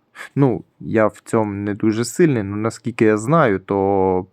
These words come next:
перегрівання може призвести до того, що він там в ньому почне чи фреон, чи що там закипати. Щось таке. В нашому разі клієнту було озвучено то,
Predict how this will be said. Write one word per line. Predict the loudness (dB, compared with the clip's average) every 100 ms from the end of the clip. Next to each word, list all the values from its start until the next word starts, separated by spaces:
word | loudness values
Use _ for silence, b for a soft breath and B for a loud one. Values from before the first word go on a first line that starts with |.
| -2
перегрівання | 0 0 0 2 2 0
може | -4 -4 -6
призвести | -4 -4 -2 -4 -8 -6 -6
до | -4 -2
того, | 2 2
що | 0 -4
він | -2 -2 -2
там | -6 -6
в |
ньому | -6 -4 -4
почне | -8 -6 -8 -8
чи | -10
фреон, | -6 -2 0 0 -4
чи | -12
що | -10 -8
там | -6 -6 -8
закипати. | -10 -8 -10 -8 -10 -12 -20 _ _ _ _ _ B B B B B B B B _
Щось | -8 -6 -4
таке. | -6 -10 -14 -18 _ _ _ _ _ _ _ _ _ _ B B B B
В | -6 -4 0
нашому | 0 0 -2 0
разі | 2 0 -2 -8
клієнту | -4 -2 -2 -4 -6 -10 -12 _ _ B B B -14
було | -6 -2 2 2 0 -2 _ _ _ _ _ b b _
озвучено | -4 -4 -2 -2 -2 -4 -6 -4 -6 -2
то, | 0 0